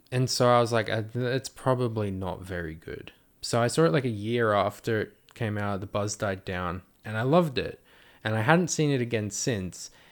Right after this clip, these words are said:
and I thought, uh, maybe I was caught up in the hype, <laughs> 'cause surely it wasn't as good as I remember.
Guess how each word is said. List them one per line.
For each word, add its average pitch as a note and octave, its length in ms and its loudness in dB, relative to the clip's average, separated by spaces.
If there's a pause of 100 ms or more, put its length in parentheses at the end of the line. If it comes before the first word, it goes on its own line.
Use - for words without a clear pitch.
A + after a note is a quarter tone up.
(140)
and A2 140 -2
I G#2+ 120 0
thought, A2 480 0 (360)
uh, G#2+ 280 0 (260)
maybe D3+ 300 6
I C#3+ 80 4
was B2 180 2
caught B2 280 0
up A2+ 160 2
in G#2 140 -2
the F#2 80 -6
hype, A#2 500 -2 (340)
<laughs> - 340 -20
'cause C#3 320 0
surely D3 400 6
it C3 80 4
wasn't A#2+ 300 2
as A2 100 -2
good A2 200 -2
as G2+ 120 -2
I G2 80 -2
remember. G2 560 -4